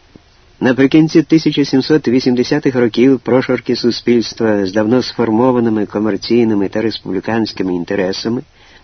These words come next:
повстали проти штатгальтера Вільгельма п'ятого, правил тисяча сімсот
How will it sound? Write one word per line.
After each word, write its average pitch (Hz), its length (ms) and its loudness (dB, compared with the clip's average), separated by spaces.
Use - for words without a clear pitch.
повстали 120 600 -2
проти 117 500 0
штатгальтера 95 1000 -4
Вільгельма 101 720 -2
п'ятого, 135 520 -4
правил 135 340 4
тисяча 120 460 0
сімсот 104 540 -2